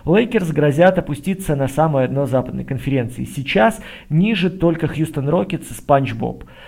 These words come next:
Всё, больше на дне океана на западе не проживает никто. И глядя на то, как Лейкерс сражаются с командами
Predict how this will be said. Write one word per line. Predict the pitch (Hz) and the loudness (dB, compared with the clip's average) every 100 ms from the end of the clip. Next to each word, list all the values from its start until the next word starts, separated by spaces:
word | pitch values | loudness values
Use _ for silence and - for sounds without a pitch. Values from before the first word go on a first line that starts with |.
| - | -18
Всё, | - 175 | 0 2
больше | 123 160 214 175 | 4 2 2 0
на | 160 | 0
дне | 135 156 | 0 0
океана | 143 147 147 151 139 | 0 2 4 4 2
на | 131 | 0
западе | 123 196 196 156 | 2 0 0 -4
не | 135 | -4
проживает | 127 123 123 135 135 135 | -4 -4 0 4 4 2
никто. | 127 117 - 123 - - - - | -4 -8 -4 -4 -4 -14 -20 -10
И | 151 160 160 156 | 0 2 4 2
глядя | 147 147 170 175 151 | 0 2 4 4 2
на | 151 | -2
то, | 151 165 | 2 2
как | 147 151 143 147 | 2 2 0 2
Лейкерс | 160 156 135 113 | 0 0 -4 -2
сражаются | 139 139 156 147 - | -2 2 2 2 -2
с | 113 | -4
командами | 151 156 156 143 131 131 127 127 | -2 0 0 0 -2 -2 -2 -2